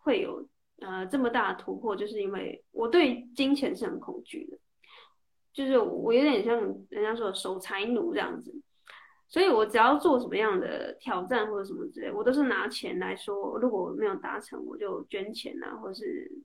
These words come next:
把这个钱给谁这样子。然后我，我那时候是买了一个蛮，蛮贵的课程，就是我，我只要我觉得我，我没有在前进了，或者是我想要再进到下一个阶段，我就会去买一个很贵的课程。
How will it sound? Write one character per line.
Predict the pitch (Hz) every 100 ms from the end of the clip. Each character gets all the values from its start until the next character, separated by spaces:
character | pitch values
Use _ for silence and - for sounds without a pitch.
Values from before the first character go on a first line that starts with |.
| _ _ _ -
把 | 196
这 | 190
个 | 214
钱 | 196 - -
给 | - -
谁 | - - -
这 | -
样 |
子。 | - - _ _ - _ _ _ _ _
然 | 196 196
后 | 247 226 196 190
我， | - - 208 220
我 | 220
那 | 262
时 | 262
候 | 220 226
是 | 233 226 202 -
买 | - 196
了 | 196 214
一 |
个 | 226
蛮， | 285 - -
蛮 | - 226 214 226
贵 | 269
的 | 214 -
课 | - -
程， | 254 - -
就 | 269
是 | 285 277
我， | 226 247
我 | 233 254
只 | 254
要 | 262
我 | 220 190
觉 | 196
得 | 202 196 - _ _ _ _ _ _ _ _ _ _ _ _
我， | -
我 | 208 226
没 | 220 269
有 |
在 | 254
前 | 247 - 185
进 | 185 202
了， | -
或 | - 226
者 |
是 | 233
我 | 190 196
想 | 202 185
要 | 190
再 | 208
进 | 214
到 | 196 190
下 | -
一 | -
个 |
阶 | - -
段， | - -
我 |
就 | 208
会 | 233
去 | 240
买 | 185
一 | 185
个 | -
很 | -
贵 | - -
的 | -
课 | - -
程。 | -